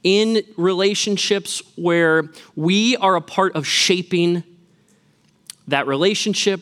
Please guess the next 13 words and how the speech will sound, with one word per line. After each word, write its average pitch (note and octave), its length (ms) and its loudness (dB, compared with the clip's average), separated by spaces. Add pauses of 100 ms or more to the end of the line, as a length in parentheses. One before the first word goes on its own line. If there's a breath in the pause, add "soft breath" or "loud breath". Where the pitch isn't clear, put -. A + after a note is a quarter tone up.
(120)
or C3+ 100 -2
that A#2+ 220 -2
group D#3 260 0
of D3+ 180 -6
people. G#2+ 540 -8 (1400 soft breath)
Whether F#3+ 300 2
it's - 180 -4
your, C#3+ 220 -2
your D#3 160 2
relationship E3 580 0
with - 180 -4
your B2 80 -6
spouse - 800 -2